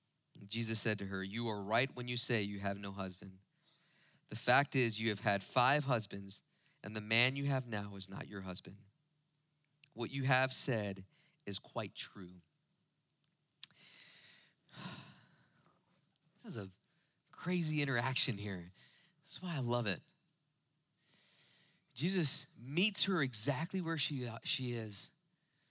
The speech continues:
And the second part of gentleness is not simply seeing people the way God sees them, but also being willing to move into their mess.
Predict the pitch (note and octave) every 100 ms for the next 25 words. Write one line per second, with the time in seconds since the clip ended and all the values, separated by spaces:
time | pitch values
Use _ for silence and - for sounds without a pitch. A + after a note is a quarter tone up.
0 | _ _ _ _ _ _ - B2 C3+ C3+
1 | - G3+ G#3 E3+ - F3 D#3+ B2 D3 D3+
2 | D3+ C3+ A#2 A#2+ D3 D3 - - - G#3+
3 | A3 A3+ G3 - G3 F#3 E3+ - F3+ -
4 | D3+ C#3 C#3 C3 B2+ C3 C#3+ - C3 A#2
5 | A2+ G2+ A2 A2+ _ _ _ _ _ _
6 | _ _ _ _ _ _ _ _ _ _
7 | B2+ - E3 F3+ - F3 C#3 - - D#3+
8 | F3 D#3+ D3+ F3+ G#3 F3+ E3 D3 - C#3+
9 | D3 F3 E3 D3+ C#3+ C3 A#2 A2+ G#2 F#2+
10 | - - -